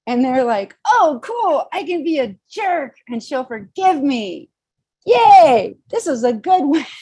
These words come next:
<laughs> combination." The narcissistic trait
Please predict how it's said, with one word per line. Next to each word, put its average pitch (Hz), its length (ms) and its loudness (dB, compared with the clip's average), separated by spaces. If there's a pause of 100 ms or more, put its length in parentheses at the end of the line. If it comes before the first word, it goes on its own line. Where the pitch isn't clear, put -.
<laughs> - 240 -20
combination." 302 960 -4 (1800)
The 262 140 0
narcissistic 302 920 -6
trait 240 460 -8